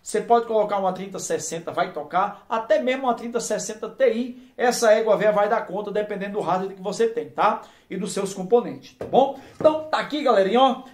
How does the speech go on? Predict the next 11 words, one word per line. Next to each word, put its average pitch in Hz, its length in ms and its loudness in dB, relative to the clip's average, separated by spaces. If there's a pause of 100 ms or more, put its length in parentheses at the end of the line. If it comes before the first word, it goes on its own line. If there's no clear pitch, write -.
(120)
Como 339 160 -2
é 269 80 4
que 240 140 -4
veio 233 220 10
a 226 60 0
fontezinha 196 500 -6
aqui, 190 140 -8
Open 185 300 0
Box? 226 440 2 (240)
Vamos 254 300 -2
ver 185 420 6